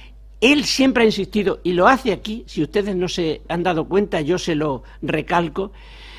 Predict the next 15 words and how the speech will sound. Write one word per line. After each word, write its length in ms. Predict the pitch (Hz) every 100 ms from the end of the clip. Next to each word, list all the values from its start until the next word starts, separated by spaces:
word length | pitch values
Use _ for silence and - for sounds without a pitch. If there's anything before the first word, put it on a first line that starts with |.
| - - - -
en 220 | 220 226
que 140 | 233
para 300 | 226 220 247
él 180 | 302 302 -
es 180 | 247 202
mucho 400 | 226 302 - 185
más 380 | 220 254 - - - - - - - - - - - -
provechoso, 760 | 220 226 214 247 208 - 123 - - - - - - - - - -
aunque 280 | 143 - 180
no 80 |
excluyente, 760 | 247 - 233 180 170 156 139 117 - - - - - - - - -
trabajar 560 | 214 214 - 254 214 -
en 140 | 226
refinamiento 840 | 196 214 - 240 208 311 254 208
conceptual 800 | 202 190 302 294 - 226 285 302